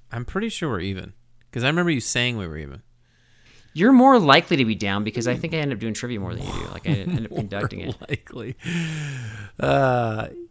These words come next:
Speaker 2: Yeah, because I, no, because you're taking questions, you're taking trivia questions more th-, more often than I am.
Speaker 1: Uh, Carl, I don't, I don't know if I agree with you on that. I'm gonna have to, I'm gonna have to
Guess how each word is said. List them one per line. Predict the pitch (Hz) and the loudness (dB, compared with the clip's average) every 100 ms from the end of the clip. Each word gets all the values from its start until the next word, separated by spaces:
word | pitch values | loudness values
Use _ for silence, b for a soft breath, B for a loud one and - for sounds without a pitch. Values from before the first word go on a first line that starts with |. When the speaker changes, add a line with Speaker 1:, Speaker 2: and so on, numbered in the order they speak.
| _ _ _ _ _ _ _ | _ _ _ _ _ _ _
Speaker 2:
Yeah, | 165 240 | 0 2
because | 151 147 185 | 2 0 0
I, | - | 0
no, | 156 214 277 | 4 6 6
because | 165 165 | 6 4
you're | 156 | 4
taking | - 185 196 196 165 | 2 0 0 -2 -4
questions, | - 180 220 - 214 208 | -2 -2 -2 -2 -4 -4
you're | |
taking | - - 139 | -4 -4 -4
trivia | 170 151 | -6 -6
questions | 98 95 95 | -8 -8 -10
more | 92 92 | -10 -10
th-, | - | -10
more | 104 | -6
often | 104 123 101 | -6 -6 -8
than | - | -12
I | - 71 | -12 -12
am. | - B B - | -16 B B 4
Speaker 1:
Uh, | 147 143 135 | 8 8 6
Carl, | 165 147 | 2 4
I | 135 | 6
don't, | 190 208 - | 6 2 0
I | 147 | -2
don't | 185 196 165 | 0 0 2
know | 175 | 2
if | 160 | 2
I | 156 | -2
agree | 117 143 | -2 -2
with | 165 | -2
you | 92 | -4
on | 78 | -4
that. | 78 | -2
I'm | 135 | 2
gonna | 170 | 2
have | 196 | 2
to, | 190 | 0
I'm | 147 117 - _ 131 | -2 -8 -16 _ -4
gonna | 143 | -2
have | 170 | -2
to | 151 | -4